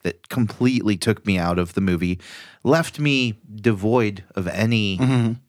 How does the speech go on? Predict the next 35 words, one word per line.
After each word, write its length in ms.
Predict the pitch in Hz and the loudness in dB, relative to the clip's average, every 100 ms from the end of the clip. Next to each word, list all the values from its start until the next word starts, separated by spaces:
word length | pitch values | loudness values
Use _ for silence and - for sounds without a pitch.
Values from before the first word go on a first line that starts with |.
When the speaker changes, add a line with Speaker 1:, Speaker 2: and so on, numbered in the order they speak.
| _ - | _ -8
Speaker 1:
thing 260 | - 101 | -2 -2
except 440 | 90 - 107 - - | -2 -2 -2 0 0
being 200 | 113 101 | 0 0
annoyed 520 | 95 113 113 92 - _ | 0 2 2 0 -6 _
at 200 | 98 101 | -4 -2
his 180 | 110 95 | -2 -2
character. 600 | - 139 151 - 85 113 - - - - - - | 2 2 2 -2 -4 -4 -8 -20 -20 -20 -20 -4
Uh, 280 | 120 120 120 | 0 2 0
I 140 | - 135 | 0 0
mean, 260 | 143 143 120 | 2 2 0
I 120 | 127 | 0
think 240 | 127 180 | 0 0
Nicholas 320 | 135 127 131 | 0 2 0
Hoult 320 | - 127 139 139 | 2 2 2 0
was 160 | 120 | 0
the 60 | 113 | 2
only 180 | 117 123 | 2 2
one 220 | 110 117 | 2 0
that 100 | - | -2
kinda 220 | 110 107 | -2 -2
kept 220 | - 101 | -2 -4
this 180 | - 101 | -4 -4
movie 260 | 104 95 92 | -2 -2 -2
together. 560 | - 82 73 87 123 - | -4 -6 -2 0 2 2
Awkwafina 640 | 151 - 113 - 101 80 | 2 2 -4 -4 -6 -6
was 180 | 73 73 | -10 -10
atrocious. 800 | 69 - - 90 82 - - - - | -10 -10 -6 -6 -4 -4 -4 -4 0
I 140 | 117 | 0
hated 640 | 110 - 80 101 113 92 82 | 0 -4 -2 0 0 -2 -8
her 240 | 90 87 | -6 -2
in 80 | 80 | -2
this 260 | - - | -2 -2
movie. 260 | 98 87 71 - | -2 -2 -4 -10
Speaker 2:
<laughs> 160 | - | -8
Okay. 160 | - | -6